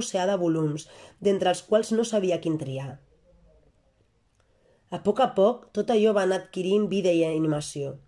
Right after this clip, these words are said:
Pell de ruc, el Quixot, Alibabà, la Caputxeta de Vermella,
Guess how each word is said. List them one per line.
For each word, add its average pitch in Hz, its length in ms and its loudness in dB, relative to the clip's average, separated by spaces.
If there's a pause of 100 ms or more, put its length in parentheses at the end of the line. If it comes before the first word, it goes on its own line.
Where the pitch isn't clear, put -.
(400)
Pell 185 180 2
de 165 160 0
ruc, 175 400 0 (320)
el 170 180 0
Quixot, 165 600 0 (320)
Alibabà, 175 720 0 (360)
la 185 140 -2
Caputxeta 175 480 -2
de 147 80 -2
Vermella, 165 580 2